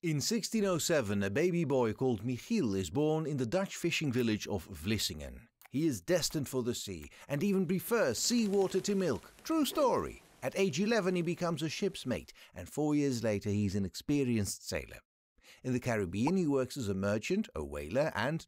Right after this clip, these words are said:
time permitting, even as a pirate. He has doubloons up the wazoo, so at age forty-four, he can settle down to spend time with his family.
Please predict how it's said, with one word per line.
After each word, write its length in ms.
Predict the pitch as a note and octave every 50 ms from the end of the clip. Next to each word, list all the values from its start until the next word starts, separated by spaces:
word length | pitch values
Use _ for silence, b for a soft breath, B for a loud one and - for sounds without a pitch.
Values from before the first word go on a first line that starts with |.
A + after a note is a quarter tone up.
| _
time 240 | - D#2+ D2+ D#2 D#2
permitting, 440 | - F#2 F2+ E2+ E2+ - D3+ D#3 - - - -
even 300 | D3+ D3 C#3+ A#2+ B2 A2+
as 160 | A2 F#2 -
a 40 | G2
pirate. 460 | - - E3 G#3 E3+ F#2+ C2+ - - - - - - - - - -
He 100 | D#3+ D#3
has 160 | D3+ D#3+ C#3+
doubloons 560 | B2 D#3 F3+ D3 F#3 A#3+ C4 C4 C4 A#3+ - - -
up 140 | - F#3+ - - D3+
the 140 | D#3 G#3 A3
wazoo, 480 | A3 A3+ F3+ D3+ C#3+ A2 C#2+ D2+ D#2+
so 260 | - - - D2+ D2
at 120 | D2+ - - -
age 280 | D#3+ F3 - - -
forty-four, 600 | - D3 C#3+ C3 B2 A#2 - - F#2+ D#2+ E2 D#2+ B B B B B
he 100 | - -
can 160 | - F3 D3+
settle 300 | - A#3+ A#3+ - G#3 F3
down 280 | C#3 A#2+ A2+ A#2 A#2 G#2+
to 140 | G#2+ G2+ F#2+
spend 480 | - - - - B3+ B3+ A#3 G#3 -
time 380 | - D3+ C#3 C#3+ C#3+ C#3 C#3+ C3+
with 140 | A#2+ A#2+ B2+
his 120 | C#3+ -
family. 440 | - - E2+ C#2+ B1+ - - -